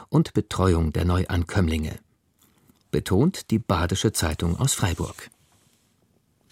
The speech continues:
Nach Meinung der Zeitung N D Der Tag könnte der Vorschlag, die Asylverfahren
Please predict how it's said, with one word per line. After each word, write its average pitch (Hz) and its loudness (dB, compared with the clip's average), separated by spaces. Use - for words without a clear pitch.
Nach 131 2
Meinung 175 6
der 143 4
Zeitung 123 2
N 101 4
D 87 4
Der 85 2
Tag - 0
könnte 143 4
der 127 4
Vorschlag, 156 2
die - -4
Asylverfahren 101 2